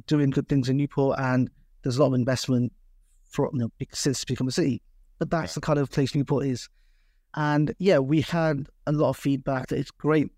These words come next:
Speaker 1: find us something like this in, in city centre. The food's great. The food, the food being good was never a question, so that was fine.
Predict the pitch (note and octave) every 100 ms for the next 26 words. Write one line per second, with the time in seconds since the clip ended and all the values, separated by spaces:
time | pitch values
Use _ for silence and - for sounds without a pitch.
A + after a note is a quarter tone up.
0 | _ - D3+ C#3+ C#3 D3 C#3 C#3 C#3 C3
1 | C#3 - C#3+ C3+ C#3 B2+ B2 C#3 C3 B2+
2 | B2+ C3 B2 - _ - _ - _ -
3 | - E3 C#3+ - D3 C#3 D3 D#3 F3 G#3+
4 | F#3 D#3+ A3 A3 G3 F#3 F#3 E3 D#3+ D3
5 | C3+ D3 C3 C3 C3+ A#2+ - B2 - C#3
6 | C#3+ - C3 A#2+ A#2+